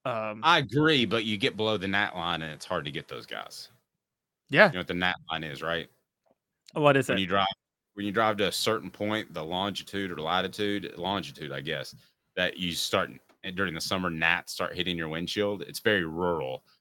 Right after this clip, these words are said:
Speaker 2: So, uh, a lot of the recruiters will refer to the gnat line. It's tough to get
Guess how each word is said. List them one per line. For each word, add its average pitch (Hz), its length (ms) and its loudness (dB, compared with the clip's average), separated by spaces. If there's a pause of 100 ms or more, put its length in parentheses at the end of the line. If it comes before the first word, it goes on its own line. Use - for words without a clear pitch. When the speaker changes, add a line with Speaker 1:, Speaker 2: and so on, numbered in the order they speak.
(120)
Speaker 2:
So, 95 640 2
uh, 87 320 0
a 98 80 -2
lot 98 220 4
of 87 60 -2
the 87 100 -4
recruiters 85 600 -4
will 85 120 -4
refer 85 420 -2
to 80 220 -6
the 78 120 -2
gnat 107 380 2
line. 65 380 -6
It's - 180 -12
tough 123 280 2
to 107 100 0
get 95 340 2